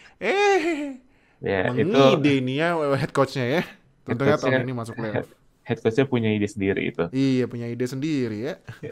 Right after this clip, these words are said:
Speaker 2: Ya, ini duel antara dua Q B muda dengan rambut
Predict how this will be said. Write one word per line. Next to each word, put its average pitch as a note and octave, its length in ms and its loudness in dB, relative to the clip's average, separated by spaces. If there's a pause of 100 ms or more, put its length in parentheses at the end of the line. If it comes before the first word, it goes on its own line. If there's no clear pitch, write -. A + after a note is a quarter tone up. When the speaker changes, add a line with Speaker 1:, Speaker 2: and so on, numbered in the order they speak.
(220)
Speaker 2:
Ya, C3 400 8
ini E3+ 480 4
duel C3 560 8
antara C3 480 2
dua A#2+ 400 0
Q B2+ 240 -6
B A#2+ 160 -2
muda A#2+ 320 0
dengan A#2 400 -2
rambut A2+ 400 -4